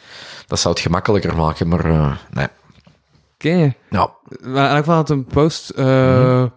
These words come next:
Speaker 2: ja, dus, dus sowieso hij. <laughs>
Speaker 1: Ik denk het wel, ja. <laughs>
Speaker 2: Ehm,
Speaker 1: Dat ik met een hacker zit.
Speaker 2: Over, eh,
Speaker 1: Dat ik satire kan schrijven.
Speaker 2: Ja, ik ben wel zot. Ik, ja.
Speaker 1: Ja.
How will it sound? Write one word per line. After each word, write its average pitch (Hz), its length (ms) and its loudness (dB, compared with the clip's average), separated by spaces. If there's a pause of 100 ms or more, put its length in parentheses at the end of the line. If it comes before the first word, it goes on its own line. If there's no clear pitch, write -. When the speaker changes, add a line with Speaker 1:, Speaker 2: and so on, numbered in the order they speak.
(480)
Speaker 2:
ja, 104 300 -4
dus, 127 280 -8
dus - 140 -10
sowieso 127 340 2
hij. 170 200 4
<laughs> 196 80 4 (560)
Speaker 1:
Ik - 80 -10
denk 110 140 -2
het 147 100 4
wel, 185 200 4
ja. 110 240 0
<laughs> - 0 - (960)
Speaker 2:
Ehm, 143 400 2
Speaker 1:
Dat 110 80 0
ik 104 60 -2
met 123 120 2
een 127 120 4
hacker 143 340 0
zit. 101 320 -6
Speaker 2:
Over, 123 520 0
eh, 113 260 2
Speaker 1:
Dat 110 100 0
ik 110 60 -2
satire 156 380 0
kan 113 200 0
schrijven. 95 420 0 (300)
Speaker 2:
Ja, 117 120 2
ik 117 120 0
ben 110 120 -4
wel 135 140 4
zot. - 480 -4 (240)
Ik, - 280 -6
ja. 151 200 2 (500)
Speaker 1:
Ja. 101 240 0